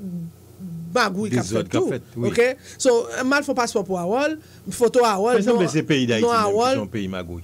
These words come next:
Speaker 1: Parce que Awol, nous pas jamais collecter information. Regardez archives nationales. Toute journée, Abdoui, il n'y a rien qui enregistré. Bagay. Pendant ce temps, moun nan ta devant officier
Speaker 2: Oh.
Speaker 1: d'état civil. Oui. C'est réalité,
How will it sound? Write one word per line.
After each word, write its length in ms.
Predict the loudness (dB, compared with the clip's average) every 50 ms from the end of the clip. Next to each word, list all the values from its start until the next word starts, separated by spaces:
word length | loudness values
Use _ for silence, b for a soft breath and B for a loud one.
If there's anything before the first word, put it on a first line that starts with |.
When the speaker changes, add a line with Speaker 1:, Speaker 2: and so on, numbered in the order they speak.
| -14 -6 -4
Speaker 1:
Parce 200 | -2 -2 -2 -2
que 80 | -4
Awol, 400 | -2 0 2 4 4 2 2 0
nous 80 | -2 -2
pas 160 | 0 0 0
jamais 180 | 0 -2 -4 -2
collecter 460 | 0 0 2 2 0 -2 0 -2 -2
information. 880 | 0 -2 -2 0 0 0 -2 -2 -2 0 0 0 0 0 -2 -4 -6 -10 -14 -20 -20 -20 -20 -20 -20 -20 -20 -20 -12 -2 2
Regardez 200 | 4 4 6 4
archives 360 | 4 2 2 2 0 0 2
nationales. 680 | 2 0 0 2 2 2 2 2 2 -2 -2 -4 -4 -2 2
Toute 160 | 2 2 4
journée, 180 | 2 2 2 2
Abdoui, 440 | 2 0 0 -2 -2 0 0 0 -2 B B B
il 60 | 2
n'y 60 | 4
a 40 | 4
rien 340 | 4 2 2 2 0 0 0
qui 80 | 0 2
enregistré. 640 | 2 2 2 2 0 -4 -4 -2 2 4 2 2 2 B B B
Bagay. 260 | -2 0 0 0 0 2
Pendant 200 | 2 2 2 2
ce 120 | 2 2
temps, 160 | 2 2 0 -2 -2
moun 140 | -2 -2 0
nan 100 | 0 2
ta 140 | 0 2 2
devant 320 | 2 2 2 2 0 2
officier 240 | 4 4 4 4 4
Speaker 2:
Oh. 40 | 2
Speaker 1:
d'état 260 | 0 0 -2 -4 -6
civil. 380 | -6 -6 -6 -6 -8 -8 -10 -10 -14 -8 -2 2
Oui. 60 | 4 6 6 6 6 4 2 -2 -8 -20 -20 -20 -20 -20 -20 -20 -20 -20 -4
C'est 140 | 0 2 4
réalité, 420 | 4 4 4 4 2 0 -2 -2